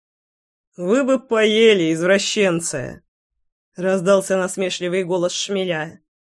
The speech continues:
"Мамочке нашей нужно хорошо питаться. Да и вам, шеф, подкрепиться не помешает". "Может, умнику этому выбить пару зубов?" предложила Лина задумчиво,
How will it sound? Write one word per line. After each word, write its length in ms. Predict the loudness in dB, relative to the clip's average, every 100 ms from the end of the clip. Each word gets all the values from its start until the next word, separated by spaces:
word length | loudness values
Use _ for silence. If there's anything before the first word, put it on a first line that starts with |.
| _ _ _ -6
"Мамочке 680 | 0 2 2 0 -2 -2
нашей 340 | 2 2 0 0
нужно 340 | -2 -2 -4
хорошо 420 | 0 0 0 -2
питаться. 760 | -4 -4 -2 -2 -4 -10 -12 -16 _ _ _ _ _
Да 160 | -4 0
и 100 | 0
вам, 340 | 2 4 4
шеф, 320 | 0 0 -2 -4
подкрепиться 600 | -6 -4 -2 -4 -4 -2
не 120 | 0
помешает". 840 | 0 0 -2 -2 -2 -4 -10 _ _ _ _ _ _ _ _ _ _
"Может, 600 | -2 0 2 0 -2 -6 -12 0
умнику 520 | 2 4 2 0 0
этому 340 | 0 0 0
выбить 460 | 0 0 -2 -4 -6
пару 240 | -2 -2
зубов?" 560 | -2 -4 -4 -8 -10 -20 _ _ _ _ _ _ _ -4
предложила 640 | -2 2 4 4 2 2
Лина 320 | 2 2 2
задумчиво, 880 | 2 2 0 -4 -6 -10 -10 -10